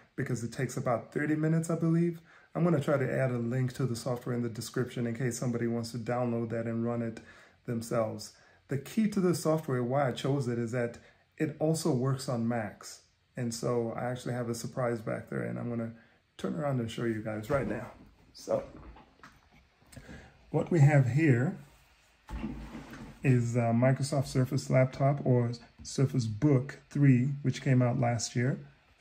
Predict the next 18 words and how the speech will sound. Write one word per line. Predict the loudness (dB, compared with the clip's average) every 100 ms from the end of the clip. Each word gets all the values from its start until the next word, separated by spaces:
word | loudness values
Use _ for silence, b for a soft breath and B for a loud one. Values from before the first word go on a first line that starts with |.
| -2
all | 2
right? | 2 -2 B B B B 2
And | 4
we've | 4 4
got | 2 0
the | 0
Microsoft | 0 2 2 2 0 -2 -2 -2 -4
Surface | -6 0 0 0 -4 -2
Laptop | -2 -2 -2 -4 -6 -2
three, | 4 6 6 2 -2
thirteen | 0 2 2 2 2
inch. | 2 0 -2 B B B B B B -6 -4
We've | -2
got | 0 0 0
the | -2 0 -2 -4 -8 -16 _ _ _ _ _ _ _ _ -2
Apple | 2 2 2 2
MacBook | 2 2 0 -2 -4 -6
Pro | 0 2 2